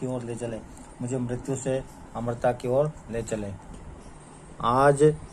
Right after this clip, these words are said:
हम भाषा, जिसको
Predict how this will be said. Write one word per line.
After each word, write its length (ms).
हम 300
भाषा, 560
जिसको 420